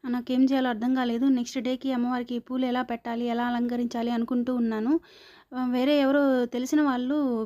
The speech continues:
పిలిచి మరీ నాకు కొన్ని పూలు ఇచ్చారండి. నిజంగా నాకైతే చాలా సంతోషం అనిపించింది. అందులో మల్లె పువ్వులు ఇచ్చారు.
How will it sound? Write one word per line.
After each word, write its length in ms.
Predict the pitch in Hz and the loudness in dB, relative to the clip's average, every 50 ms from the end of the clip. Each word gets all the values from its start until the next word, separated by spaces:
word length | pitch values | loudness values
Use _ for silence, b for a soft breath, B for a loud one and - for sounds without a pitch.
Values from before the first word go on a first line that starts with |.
| 214 - | -4 -2
పిలిచి 240 | 269 269 269 - 277 | -2 -2 0 2 2
మరీ 240 | 277 269 269 294 294 | 2 4 4 4 4
నాకు 420 | 285 262 240 - 247 247 240 233 | 4 2 0 -2 -4 -4 -4 -2
కొన్ని 200 | - 247 233 226 | -2 -2 -4 -4
పూలు 260 | - 254 254 269 262 | -4 -2 -2 -2 -2
ఇచ్చారండి. 640 | 262 240 - 240 233 240 220 214 220 254 285 302 302 B B B B B B B - | -2 -4 -4 -8 -6 -6 -6 -6 -4 -2 -2 -2 -4 B B B B B B B -6
నిజంగా 280 | 233 269 277 285 285 | 0 2 2 4 4
నాకైతే 420 | 269 247 240 240 247 247 240 285 277 | 2 0 0 -2 -4 -6 -4 -4 -4
చాలా 400 | - 269 226 240 254 277 294 294 | -2 -2 0 0 0 2 0 2
సంతోషం 440 | - 262 247 254 277 277 - 269 | 2 2 2 2 0 0 0 0
అనిపించింది. 540 | 247 240 233 - 220 - - 233 240 269 285 | -2 -2 -2 -6 -12 -10 -8 -4 -2 0 0
అందులో 440 | 269 233 247 247 269 262 285 302 320 | 0 2 0 2 2 2 2 4 4
మల్లె 300 | 285 262 247 240 254 285 | 4 4 4 4 2 0
పువ్వులు 280 | 285 311 294 285 262 240 | 0 0 0 0 0 0
ఇచ్చారు. 460 | 233 - 233 226 220 240 285 339 | -2 -6 -8 -6 -4 -4 -6 -6